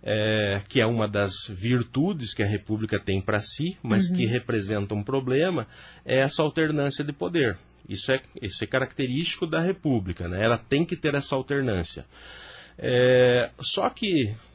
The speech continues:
Speaker 1: todo mundo é testemunha, de um lado ou do outro, que a cada dois an-, a cada quatro anos, né, que é a eleição presidencial,
Speaker 2: Sim.
Speaker 1: a gente tá vivendo uma guerra civil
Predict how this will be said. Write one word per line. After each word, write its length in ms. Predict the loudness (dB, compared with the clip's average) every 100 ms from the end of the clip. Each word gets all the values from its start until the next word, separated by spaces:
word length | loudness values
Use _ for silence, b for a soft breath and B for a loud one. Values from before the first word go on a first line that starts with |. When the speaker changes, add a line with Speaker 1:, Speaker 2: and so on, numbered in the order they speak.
| B B -2
Speaker 1:
todo 280 | 0 2 2
mundo 400 | 2 0 2 2
é 140 | 0
testemunha, 720 | -2 -4 0 0 2 2 2
de 100 | 2
um 140 | 2 4
lado 380 | 6 4 4 0
ou 80 |
do 140 | 2 2
outro, 460 | 4 2 0 -6 -6 B B B
que 100 | -2
a 60 | 0
cada 360 | 2 4 2
dois 540 | 4 6 6 6 2 2
an-, 260 | 2 2 0
a 100 | 2
cada 420 | 4 6 4 2
quatro 460 | 6 6 6 2 4
anos, 320 | 4 2 0
né, 140 | -2
que 100 | 0
é 40 | 0
a 20 |
eleição 320 | 2 0 -2
presidencial, 840 | -2 -4 -2 -2 -2 0 2 0 -4 B B
Speaker 2:
Sim. 140 | -4 4
Speaker 1:
a 100 | 4
gente 300 | 4 2 0
tá 200 | 2 2
vivendo 440 | 2 2 2 4
uma 200 | 2 0
guerra 340 | 2 4 4 4
civil 480 | 0 0 4 4